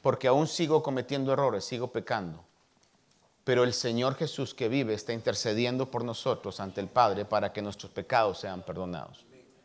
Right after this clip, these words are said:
Por eso debo constantemente tener esa actitud de decir, "Perdóname, Señor, ayúdame, Señor", constantemente, hermano.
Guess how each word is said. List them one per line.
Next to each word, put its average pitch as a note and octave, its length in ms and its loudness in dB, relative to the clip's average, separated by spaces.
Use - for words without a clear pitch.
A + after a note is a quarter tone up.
Por A2+ 120 2
eso C3+ 200 2
debo C3+ 280 4
constantemente C3+ 1000 -2
tener A#2+ 500 -4
esa A2+ 500 -2
actitud A2 560 -4
de C#3+ 80 2
decir, B2+ 300 -6
"Perdóname, B2+ 580 -6
Señor, F#2+ 520 -14
ayúdame, A#2 680 0
Señor", F2+ 520 -14
constantemente, D3 1160 -2
hermano. G1+ 280 -18